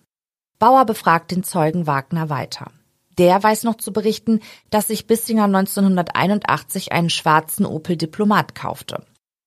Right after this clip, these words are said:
Das war ein wenig seltsam, denn Bissinger hatte panische Angst davor, selbst Auto zu fahren.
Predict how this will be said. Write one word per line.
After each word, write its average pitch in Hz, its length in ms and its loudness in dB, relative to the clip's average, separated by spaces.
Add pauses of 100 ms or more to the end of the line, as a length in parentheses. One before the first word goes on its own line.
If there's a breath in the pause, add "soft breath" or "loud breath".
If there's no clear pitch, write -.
(640)
Das 190 140 -4
war 214 80 4
ein 214 160 2
wenig 214 260 2
seltsam, 151 680 0
denn 160 240 2
Bissinger 190 480 0
hatte 180 240 -4
panische 156 520 0
Angst 214 300 -2
davor, 151 260 -4
selbst 135 320 -4
Auto - 260 -2
zu - 180 -10
fahren. 120 420 -8